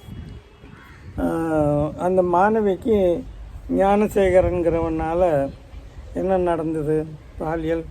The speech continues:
வன்முறை நடந்தது. அவன் வந்து திமுக காரன்னு சொன்ன உடனே ஸ்டாலின் வந்து முந்திக்கிட்ட என்ன சொன்னாரு? "அவரு திமுக காரர் கிடையாது, ஆனா திமுக அனுதாபி" அப்படின்னு சொல்லி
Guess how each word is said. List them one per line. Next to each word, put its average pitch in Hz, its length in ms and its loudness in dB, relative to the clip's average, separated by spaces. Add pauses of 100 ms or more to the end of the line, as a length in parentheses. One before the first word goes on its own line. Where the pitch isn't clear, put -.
(600)
வன்முறை 156 580 -4
நடந்தது. 135 880 -6 (680)
அவன் 196 180 -2
வந்து 202 320 0
திமுக 214 580 6
காரன்னு 180 500 4
சொன்ன 175 280 2
உடனே 170 380 2 (760)
ஸ்டாலின் 202 500 2
வந்து 190 360 0
முந்திக்கிட்ட 185 440 -2
என்ன 175 220 4
சொன்னாரு? 170 580 -2 (360)
"அவரு 175 480 2
திமுக 190 560 2
காரர் 165 340 0
கிடையாது, 156 680 0 (520)
ஆனா 175 220 0
திமுக 180 680 -2 (380)
அனுதாபி" 160 600 0 (720)
அப்படின்னு 156 320 -10
சொல்லி 156 280 -6